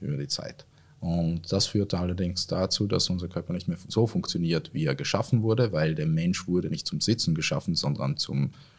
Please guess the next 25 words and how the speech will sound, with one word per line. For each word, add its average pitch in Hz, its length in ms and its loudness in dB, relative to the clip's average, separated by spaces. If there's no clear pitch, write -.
Spazierengehen, 101 720 6
Jagen, 101 640 6
zum 85 880 2
Sex - 380 4
haben 107 380 6
und 90 260 8
<laughs> 135 220 8
Schlafen. 101 580 6
Und, 107 640 8
äh, 92 40 2
am 98 520 6
Ende 98 220 6
des 95 200 4
Tages, 90 600 4
äh, 87 580 2
wird 92 180 2
dadurch 87 340 2
unsere 80 440 0
Biologie 90 440 4
verändert 90 640 2
und 80 320 0
die 85 80 0
Folgen 87 320 0
davon 76 320 2
s-, 90 180 -4